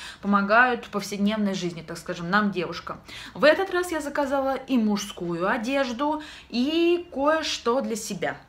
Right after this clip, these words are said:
И давайте приступим, наверное, с бьюти-гаджетов, покажу вам все. Первое. Первая вот такая вот плойка. На самом деле, я когда ее заказывала, я ее заказывала очень давно. Вот прям очень-очень давно, если я не ошибаюсь, по-моему, в мае месяце.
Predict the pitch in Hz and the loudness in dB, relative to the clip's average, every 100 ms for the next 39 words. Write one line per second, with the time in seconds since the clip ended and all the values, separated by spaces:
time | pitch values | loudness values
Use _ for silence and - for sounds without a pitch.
0 | - 240 240 240 262 233 208 226 202 196 | -6 0 4 2 0 -6 -8 -6 -2 -2
1 | 185 170 208 202 190 214 320 302 220 - | -4 -4 -2 -2 -2 0 0 0 -8 -10
2 | 196 202 185 277 190 202 240 - - - | -6 -4 -2 -4 2 2 2 -2 -12 -16
3 | - - - 170 - - - - - - | -16 -12 0 0 0 -10 -16 -16 -16 -16
4 | - - - - 247 240 170 156 143 - | -12 -10 -12 -4 6 6 6 0 -10 -16
5 | - - - 240 254 226 208 196 185 180 | -20 -20 -6 2 2 4 4 6 6 4
6 | 175 226 220 208 202 196 202 190 180 165 | 2 2 2 2 -2 2 6 6 6 2
7 | 165 156 156 - 226 196 175 175 269 240 | 0 -4 -4 -2 2 4 2 0 0 0
8 | 233 277 311 240 175 277 392 330 202 190 | 0 0 2 0 0 2 4 4 2 -2
9 | 202 240 277 220 196 254 214 190 202 269 | -4 -4 -2 -2 0 0 0 0 0 2
10 | 339 330 220 208 254 233 226 247 220 208 | 0 2 -2 -2 -2 -4 0 0 0 -2
11 | 190 180 170 151 151 151 143 165 208 202 | -2 -4 -8 -10 -10 -10 -12 -6 0 0
12 | 202 262 - 233 214 196 175 180 220 294 | 0 -2 -2 -4 -4 -4 -4 -2 0 0
13 | 208 202 220 220 208 208 208 262 208 185 | -2 -4 -4 -2 -2 -2 -4 -4 -4 -4
14 | 185 208 208 196 156 - - | 0 0 2 -2 -4 -10 -14